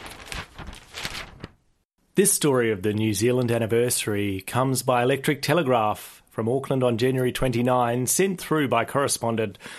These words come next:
to the Brisbane Courier of Queensland. "Today being the fiftieth anniversary of the acquisition of New Zealand by Her Majesty the Queen." And I interrupt there to note the word acquisition of New Zealand.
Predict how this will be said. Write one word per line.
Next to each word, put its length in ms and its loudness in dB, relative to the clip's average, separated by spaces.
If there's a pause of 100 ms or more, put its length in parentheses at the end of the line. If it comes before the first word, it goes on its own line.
to 80 -8
the 80 2
Brisbane 400 0
Courier 480 -2
of 120 -8
Queensland. 880 -8 (960)
"Today 600 2
being 320 2
the 100 2
fiftieth 580 0
anniversary 880 0
of 160 -2
the 140 4
acquisition 600 0
of 120 -2
New 160 4
Zealand 520 0 (260)
by 180 2
Her 180 0
Majesty 480 0
the 80 -4
Queen." 560 -4 (260)
And 80 -6
I 120 -2
interrupt 340 -6
there 220 -2
to 340 -2 (220)
note 640 0
the 120 0
word 500 2
acquisition 800 0 (160)
of 160 -6
New 140 -2
Zealand. 480 -8